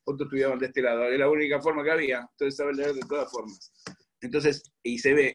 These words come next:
que el moré está parado o sentado en un banquillo, como va a decir ahora, enseñando, y todos los chicos están todos sentados ahí, o en el piso, en banquitos, en la forma que se estudiaba antes, ¿ok?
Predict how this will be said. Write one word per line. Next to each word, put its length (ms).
que 120
el 80
moré 280
está 480
parado 440
o 100
sentado 360
en 80
un 100
banquillo, 460
como 180
va 80
a 20
decir 240
ahora, 200
enseñando, 720
y 160
todos 200
los 160
chicos 360
están 220
todos 260
sentados 680
ahí, 320
o 140
en 80
el 120
piso, 300
en 80
banquitos, 640
en 140
la 100
forma 240
que 80
se 120
estudiaba 420
antes, 280
¿ok? 120